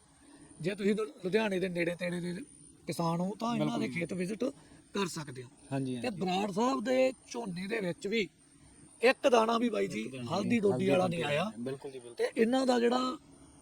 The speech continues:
Speaker 1: ਸ਼ਾਪਕੀਪਰ ਆ ਜਿੱਥੋਂ ਇਹ ਸਮਾਨ ਲੈਂਦੇ ਸੀਗੇ,
Speaker 2: ਹਾਂਜੀ, ਹਾਂਜੀ, ਹਾਂਜੀ, ਹਾਂਜੀ।
Speaker 1: ਰੇਹ ਰੂ ਚੱਕੀ ਸੀ,
Speaker 2: ਹਾਂ, ਪੈਸਟੀਸਾਈਡ।
Speaker 1: ਜਦੋਂ ਉਹਨੇ ਗੇੜਾ ਮਾਰਿਆ ਇਹਨਾਂ ਦੇ ਖੇਤ,
Speaker 2: ਹਾਂਜੀ, ਹਾਂਜੀ,
Speaker 1: ਉਹ
Speaker 2: ਹਾਂਜੀ।
Speaker 1: ਇਹ ਗੱਲ ਕਹਿ ਕੇ ਗਿਆ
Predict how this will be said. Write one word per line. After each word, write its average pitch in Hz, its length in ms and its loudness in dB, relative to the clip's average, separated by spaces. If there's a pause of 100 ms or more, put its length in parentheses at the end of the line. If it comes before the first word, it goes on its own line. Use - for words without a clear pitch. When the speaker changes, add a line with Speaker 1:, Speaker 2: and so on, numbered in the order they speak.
(240)
Speaker 1:
ਸ਼ਾਪਕੀਪਰ 202 640 2
ਆ 196 80 4
ਜਿੱਥੋਂ 208 300 2
ਇਹ 202 120 8
ਸਮਾਨ 175 340 -4
ਲੈਂਦੇ 170 260 0
ਸੀਗੇ, - 180 -6
Speaker 2:
ਹਾਂਜੀ, 139 200 -6
ਹਾਂਜੀ, 127 220 -6
ਹਾਂਜੀ, 127 200 -8
ਹਾਂਜੀ। 120 280 -12
Speaker 1:
ਰੇਹ 185 160 6
ਰੂ 214 100 4
ਚੱਕੀ 185 320 -2
ਸੀ, 156 140 -2
Speaker 2:
ਹਾਂ, 139 180 -12
ਪੈਸਟੀਸਾਈਡ। 135 340 -4
Speaker 1:
ਜਦੋਂ 190 200 2
ਉਹਨੇ 269 440 0 (220)
ਗੇੜਾ 202 200 2
ਮਾਰਿਆ 208 240 0
ਇਹਨਾਂ 240 160 -4
ਦੇ 233 80 -4
ਖੇਤ, 180 260 -6 (240)
Speaker 2:
ਹਾਂਜੀ, 139 220 -6
ਹਾਂਜੀ, 131 200 -6
Speaker 1:
ਉਹ - 140 2
Speaker 2:
ਹਾਂਜੀ। - 140 -4
Speaker 1:
ਇਹ 269 140 6
ਗੱਲ 247 200 6
ਕਹਿ 233 140 6
ਕੇ 233 140 4
ਗਿਆ 180 280 0